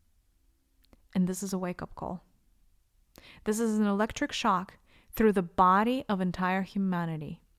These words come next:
Is it going to jumpstart our hearts or not?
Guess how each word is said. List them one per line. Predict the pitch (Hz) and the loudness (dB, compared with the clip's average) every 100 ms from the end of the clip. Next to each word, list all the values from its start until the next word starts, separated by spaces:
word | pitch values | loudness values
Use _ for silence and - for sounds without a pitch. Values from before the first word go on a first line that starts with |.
| _ _ _ _ _ _ _ _ _ _ _ _ _ | _ _ _ _ _ _ _ _ _ _ _ _ _
Is | 185 | -6
it | 180 175 | -4 -2
going | 170 175 190 | -2 -2 -4
to | 190 | -6
jumpstart | - 170 170 - 175 175 | -4 -4 -4 -4 -4 -4
our | - 185 | -2 -4
hearts | - 151 208 - - | -2 -2 -2 -8 -8
or | 160 | -6
not? | 160 151 - - - | -6 -6 -10 -12 -18